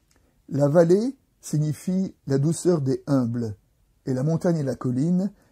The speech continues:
l'élèvement des superbes. C'est donc à bon droit que les vallées s'entendent dire qu'elles sont comblées, et que les montagnes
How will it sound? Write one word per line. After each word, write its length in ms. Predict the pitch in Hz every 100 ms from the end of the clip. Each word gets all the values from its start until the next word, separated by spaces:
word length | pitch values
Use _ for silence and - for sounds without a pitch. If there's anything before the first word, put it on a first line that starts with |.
| _
l'élèvement 920 | 127 127 175 185 185 143 139 139 156 147
des 180 | 131 123
superbes. 680 | - 127 123 - - 131 - _ - - -
C'est 180 | 233
donc 200 | 214 240
à 80 | 175
bon 200 | 147 185
droit 460 | 156 175 160 131 - _ _ _ -
que 100 | 135
les 160 | 131
vallées 300 | 131 180 185
s'entendent 320 | 156 135 147
dire 340 | 147 151 127 - -
qu'elles 120 | 131
sont 140 | 127
comblées, 500 | 120 127 117 143 233 - _ _ _
et 80 | 151
que 100 | 151
les 140 | 143
montagnes 480 | 131 123 127 139 170